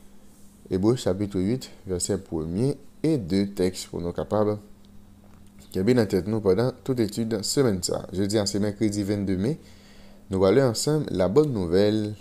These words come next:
di lye trè sen, m ap raple nou ke nou te wè sa deja pandan semèn nan sanktyè a. Se te andwa kote pèp la te konn ta ka di senbolikman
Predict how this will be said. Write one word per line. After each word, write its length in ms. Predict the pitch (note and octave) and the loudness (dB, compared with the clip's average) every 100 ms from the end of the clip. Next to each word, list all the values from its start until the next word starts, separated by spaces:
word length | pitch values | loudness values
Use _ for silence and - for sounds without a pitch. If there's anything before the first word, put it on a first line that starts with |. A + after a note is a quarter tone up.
| - | -14
di 380 | - F2 G2 G2 G2 | -12 -4 0 0 -2
lye 320 | F2+ G2 G#2 G2+ | -2 -2 -2 -4
trè 260 | - - D2+ C2+ | -14 -6 -6 -4
sen, 300 | - A2 G2 - | -4 -2 -4 -10
m 140 | - F2+ | -6 -4
ap 100 | F2+ | 2
raple 380 | A2+ G2+ F#2 F#2 | 2 2 -2 -2
nou 180 | B2 C#3 - | -4 -8 -8
ke 100 | F#2+ F2+ - - - - - - - | -6 -6 -10 -18 -20 -20 -20 -20 -12
nou 80 | F2+ | -2
te 140 | G#2 | 0
wè 80 | G#2 | 2
sa 120 | A#2+ G#2 | 0 0
deja 300 | G2 G#2 A2 | 0 0 0
pandan 240 | G2 F#2+ F2+ | 0 -2 -4
semèn 340 | G2+ F#2 F2+ | -4 -2 -2
nan 160 | G2+ D3+ - - - - - - - | -2 -4 -8 -20 -20 -20 -20 -20 -18
sanktyè 640 | - A#2 A2+ A2 A2 G2+ | -6 -4 -2 -2 0 2
a. 140 | G2+ B2 C#3+ - | 4 2 -2 -10
Se 240 | - G#2+ F#2+ | -8 -8 -2
te 140 | G#2+ G2+ | -2 0
andwa 600 | A2+ A#2 G#2 G2 G2 A2 C3 | -2 -2 0 2 4 2 -2
kote 300 | - G2+ G#2 G2 | -8 -6 -4 -4
pèp 320 | - A2 A2 F#2 | -2 -4 0 0
la 220 | F#2+ A2 - - - - - - - | 0 -2 -12 -20 -20 -20 -20 -20 -8
te 80 | A2 G2+ | -8 -6
konn 480 | G#2+ G#2 G2+ G#2 G2+ - - | -6 -4 -4 -6 -8 -12 -6
ta 80 | G#2+ | -2
ka 160 | A2 | 0
di 80 | G2+ | -2
senbolikman 720 | G2 - A#2+ A#2 G#2+ G2+ A2 | -2 -2 0 0 0 -4 -4